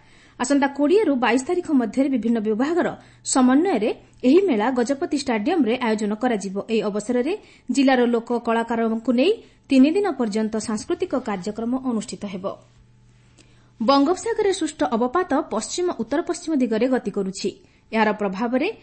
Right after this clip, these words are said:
ଆଜି ରାଜ୍ୟର ବିଭିନ୍ନ ସ୍ଥାନରେ ପ୍ରବଳ ବର୍ଷା ସହ ସ୍ଥାନେ ସ୍ଥାନେ ଅତି ପ୍ରବଳ ବର୍ଷାର ସମ୍ଭାବନା ରହିଛି ବୋଲି ଭୁବନେଶ୍ୱରସ୍ଥିତ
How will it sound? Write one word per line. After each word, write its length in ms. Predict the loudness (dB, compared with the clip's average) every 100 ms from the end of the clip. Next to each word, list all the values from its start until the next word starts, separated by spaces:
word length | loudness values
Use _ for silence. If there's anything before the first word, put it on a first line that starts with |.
| -20 -10 -2
ଆଜି 200 | 2 4
ରାଜ୍ୟର 340 | 4 4 2 2
ବିଭିନ୍ନ 340 | 0 0 0
ସ୍ଥାନରେ 340 | 0 -2 0 0
ପ୍ରବଳ 320 | 0 0 2 2
ବର୍ଷା 300 | 0 -4 -4
ସହ 200 | -4 -2 -2
ସ୍ଥାନେ 300 | 0 0 0
ସ୍ଥାନେ 240 | -2 -4 -4
ଅତି 260 | -8 0 0
ପ୍ରବଳ 320 | 2 0 0 -2
ବର୍ଷାର 340 | -2 -4 -2 -2 -4 -14 _ _ -6
ସମ୍ଭାବନା 520 | 2 6 6 4 0
ରହିଛି 280 | 0 -2 -2 0
ବୋଲି 200 | 0 -2
ଭୁବନେଶ୍ୱରସ୍ଥିତ 720 | -2 -2 -2 -2 -6 -6 -6